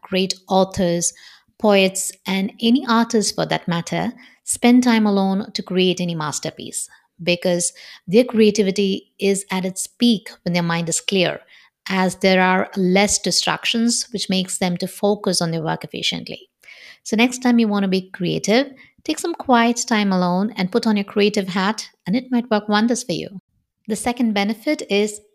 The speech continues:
it reduces stress. When we face new challenges,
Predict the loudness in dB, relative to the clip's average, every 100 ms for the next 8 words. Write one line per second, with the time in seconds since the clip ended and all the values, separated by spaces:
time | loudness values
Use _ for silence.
0 | -4 -4 0 -2 0 0 0 0 -2 -2
1 | -2 -6 -8 _ _ _ _ 2 4 2
2 | 2 2 2 0 0 2 0 -2 -4 -4
3 | -4 -6 -8